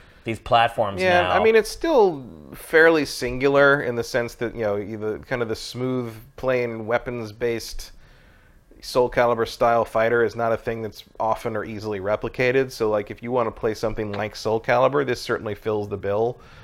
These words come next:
Speaker 2: Um, it's got pretty much all the characters you could ever want. Uh, they don't look amazing because they're, a lot of them are using old models, but it doesn't look bad. Like, it, you know, it's, it's fine.
Speaker 1: I think it
Speaker 2: I
Speaker 1: does. I, I personally do think it does look bad.
Speaker 2: I don't think it looks bad. It just looks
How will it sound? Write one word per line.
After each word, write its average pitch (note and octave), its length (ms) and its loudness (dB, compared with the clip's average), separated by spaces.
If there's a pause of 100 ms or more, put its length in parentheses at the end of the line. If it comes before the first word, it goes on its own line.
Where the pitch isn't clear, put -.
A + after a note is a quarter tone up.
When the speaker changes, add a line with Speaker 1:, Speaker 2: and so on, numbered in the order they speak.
(260)
Speaker 2:
Um, G2 680 -4 (260)
it's G#2+ 140 -14
got G#2 280 0
pretty A2+ 160 -4
much G#2+ 140 -4
all G#2+ 140 2
the G#2 80 -4
characters G#2+ 460 -2
you G#2 80 -10
could G2+ 120 -6
ever G2 220 -2
want. G#2 360 -2 (200)
Uh, F#2+ 580 -4 (320)
they G#2 140 -4
don't G2+ 180 -4
look G#2 180 -4
amazing A#2 520 -4
because G#2 280 -6
they're, G2+ 140 -6 (140)
a D2+ 40 -6
lot G2+ 200 -2
of G2 60 -2
them G2 100 -12
are G2 40 -8
using G#2 320 -8
old G2+ 280 -2
models, A#2+ 380 0
but A#2 120 -2
it G#2+ 60 -8
doesn't A#2+ 160 2
look G2+ 220 -4
bad. C3 580 4 (120)
Like, G#2+ 140 0
it, A#2 220 0
you B2+ 80 0
know, A2 100 6
it's, - 300 -4
it's - 140 -14
fine. A#2+ 540 0 (680)
Speaker 1:
I B3+ 140 10
think D#3+ 140 6
it C3+ 60 4
Speaker 2:
I F3+ 40 12
Speaker 1:
does. B2 200 10
I, F3 280 10
I F3+ 40 10
personally C3+ 380 4
do G2+ 140 -8
think A#2 220 -2
it G#2+ 100 -2
does G2+ 240 2
look F2 180 -4
bad. C#2 400 -8
Speaker 2:
I E3+ 140 8
don't B2+ 120 6
think G#2 160 4
it F#2 60 0
looks F#2 200 -4
bad. F#2+ 320 0
It G#2 80 -2
just A2 180 -4
looks - 380 -4